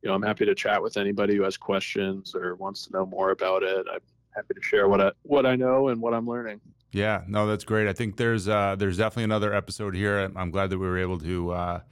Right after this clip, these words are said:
Speaker 2: you know, kind of briefly touch on, you know, this whole different world,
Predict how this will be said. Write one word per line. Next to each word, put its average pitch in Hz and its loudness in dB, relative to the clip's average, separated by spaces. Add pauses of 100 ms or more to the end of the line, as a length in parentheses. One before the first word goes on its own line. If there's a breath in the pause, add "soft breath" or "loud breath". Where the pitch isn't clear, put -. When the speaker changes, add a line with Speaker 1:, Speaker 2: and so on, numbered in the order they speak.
(720 soft breath)
Speaker 2:
you 107 -2
know, 90 0
kind 107 2
of 92 0
briefly 104 0
touch 98 -2
on, 95 2
you 92 -2
know, 90 0
this 92 -2
whole 98 2
different 95 -2
world, 92 0